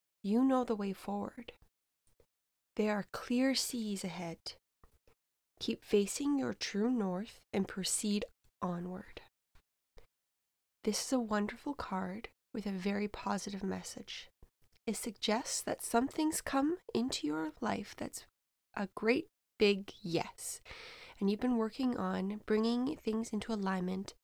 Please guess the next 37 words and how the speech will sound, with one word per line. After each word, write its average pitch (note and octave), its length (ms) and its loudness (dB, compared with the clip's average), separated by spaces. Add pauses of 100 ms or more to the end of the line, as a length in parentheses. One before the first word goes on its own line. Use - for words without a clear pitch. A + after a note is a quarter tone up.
(440)
and G3+ 120 2
are G#3+ 100 -2
stepping A3+ 460 2
into G#3+ 240 0
that G3+ 180 -2
right G3 220 -2
now. F3+ 300 -6 (1400)
A G3+ 80 2
creative F3 420 -6
project, - 600 -4 (160)
a F#3+ 40 -4
new F3 140 -2
relationship, G#3 800 -4 (120)
a E3+ 80 4
new E3 160 0
home, A#3 420 2 (240)
a - 80 4
new G#3+ 140 4
phase A3+ 280 8
of A3+ 140 0
life, G#3+ 380 -4 (460)
whatever G#3 380 2
it C#4+ 80 2
is D4+ 300 4
that - 160 2
you've G#3+ 240 -4
been B3+ 160 4
manifesting G#3+ 680 0 (180)
or G3 160 0
longing F#3+ 480 2
for, E3 420 -4 (460)
it G3 140 -4
seems G#3+ 460 4
that - 220 -4
you're G3 120 -4
clear A3+ 360 2
about G#3 320 2